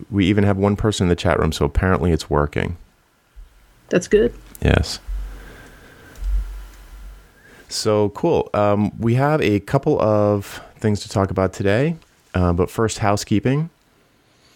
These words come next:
Speaker 1: Uh, the big news is, unfortunately, our guest, Ethan Marcotte, is not going to be joining us today for the recording and therefore won't be on, um,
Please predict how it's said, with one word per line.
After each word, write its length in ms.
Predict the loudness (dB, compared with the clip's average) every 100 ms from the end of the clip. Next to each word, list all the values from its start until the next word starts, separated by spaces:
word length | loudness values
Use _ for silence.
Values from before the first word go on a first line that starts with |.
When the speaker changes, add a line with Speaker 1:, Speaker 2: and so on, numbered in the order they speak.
| -20 -20 _ -4
Speaker 1:
Uh, 200 | 0 0
the 120 | 0
big 360 | -2 -2 0 2
news 360 | 2 2 0
is, 260 | 0 0 0 0
unfortunately, 960 | -2 0 -2 -2 -2 0 2 2 0 -4 -14 -14 -14 -20 -20 _ _ -4
our 100 | -2
guest, 440 | 0 2 0 0 -4
Ethan 220 | -2 0
Marcotte, 580 | 2 0 0 2 0 -2 -10 -2
is 200 | -2 2
not 200 | 0 2
going 180 | 2 0
to 80 | 2
be 160 | 0
joining 420 | -2 -2 0 2
us 140 | 2 0
today 840 | -2 -2 0 2 2 2 0 -2 -10
for 140 | -6 -2
the 60 |
recording 540 | -2 -2 -2 0 0 0
and 100 | 0
therefore 280 | 0 0 0
won't 240 | 0 2
be 180 | 0 0
on, 440 | 0 2 2 0 -4
um, 440 | -6 -4 -4 -8